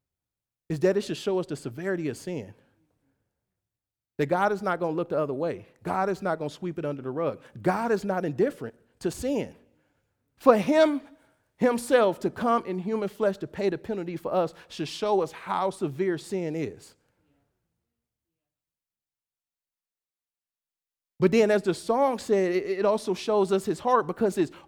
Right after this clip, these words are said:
arms is wide open through Jesus Christ, which leads us to our second point, that Jesus is the substance of the gospel.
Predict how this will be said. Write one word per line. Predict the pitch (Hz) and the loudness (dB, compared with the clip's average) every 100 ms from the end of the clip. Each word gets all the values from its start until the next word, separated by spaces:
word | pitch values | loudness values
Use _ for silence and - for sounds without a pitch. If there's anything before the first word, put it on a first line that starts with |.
| - | 0
arms | 214 220 208 | 2 2 -2
is | 185 | 2
wide | 202 190 190 | 4 6 6
open | 202 202 | 2 0
through | 190 139 | -4 -4
Jesus | 196 214 165 | -2 -2 -4
Christ, | - 220 208 - | -2 2 2 2
which | 165 - - | -2 -2 -8
leads | - 196 269 214 | 2 6 8 8
us | 208 | 4
to | - 202 | 4 4
our | 160 | 4
second | - 277 - 196 | 8 8 8 2
point, | 226 208 170 | 2 2 4
that | 175 | 2
Jesus | 135 247 233 220 | 2 0 0 0
is | 220 202 | 0 0
the | 151 | -2
substance | - - 349 - - 175 185 | -2 4 4 2 -4 -4 -2
of | |
the | 151 | 0
gospel. | 147 139 120 - 107 | 0 0 -4 -14 -18